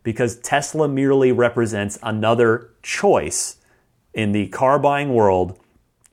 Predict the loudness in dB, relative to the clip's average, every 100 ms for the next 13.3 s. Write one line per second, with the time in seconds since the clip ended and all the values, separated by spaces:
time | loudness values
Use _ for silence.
0 | _ _ -6 -2 -2 0 -2 0 0 -2
1 | -2 -4 -2 0 2 2 0 -4 -6 _
2 | _ -6 -4 -2 0 2 0 -2 -4 -8
3 | -10 _ _ -4 -2 0 0 0 0 -6
4 | -6 -6 -14 _ -20 _ -4 0 2 2
5 | 2 2 2 0 -4 0 0 0 -6 -4
6 | -2 -2 -4 0 2 2 2 0 0 0
7 | 2 2 0 -2 -10 _ -6 -2 0 0
8 | -2 -8 -4 0 4 4 2 -2 _ -8
9 | -4 -2 0 -2 -2 -6 _ -12 -10 -4
10 | -2 -2 -2 -8 -16 _ _ _ _ _
11 | -2 -2 -2 -6 -4 -2 0 0 -2 -2
12 | -2 -2 -6 -12 _ _ _ -12 -4 0
13 | 2 0 -4